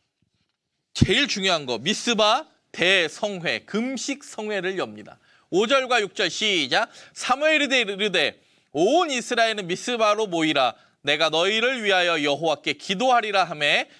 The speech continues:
그들이 미스바에 모여 물을 길어 여호와 앞에 붓고 그날 종일 금식하고 거기에 이르되,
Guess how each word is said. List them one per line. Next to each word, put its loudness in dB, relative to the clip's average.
그들이 -2
미스바에 0
모여 0
물을 -2
길어 0
여호와 2
앞에 -6
붓고 -6
그날 0
종일 0
금식하고 -4
거기에 -2
이르되, 0